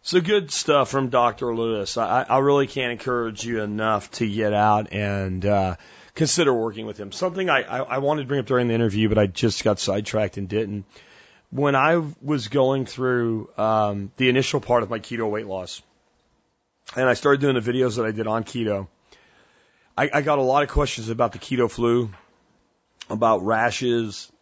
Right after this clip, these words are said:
and all different types of side effects that some people go through when they go into a low-carb diet, and specifically, uh, mo-, it seems to be more the case when they go on keto.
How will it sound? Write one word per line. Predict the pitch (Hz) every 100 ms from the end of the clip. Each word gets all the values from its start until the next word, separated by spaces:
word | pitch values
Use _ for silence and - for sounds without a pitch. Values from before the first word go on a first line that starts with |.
| -
and | 117
all | 123 135
different | 135 123 113
types | 120 104
of | 104
side | 110 107
effects | - 104 95
that | 107 101
some | 120 110
people | 117 110
go | 104 104
through | - 104
when | 104 101
they | 98
go | 98 101 104
into | 101 110 104
a | 98
low-carb | 98 104 101 101 101 95
diet, | 98 98 98 - - - - -
and | 95
specifically, | 117 - 147 131 135 113 113 110 101
uh, | 92 101 101 104 110
mo-, | 117 127 -
it | 107
seems | - 120
to | 113
be | 117
more | 117 120
the | 120
case | - 104 -
when | 107
they | 104
go | 104 104 104
on | 101
keto. | - 120 101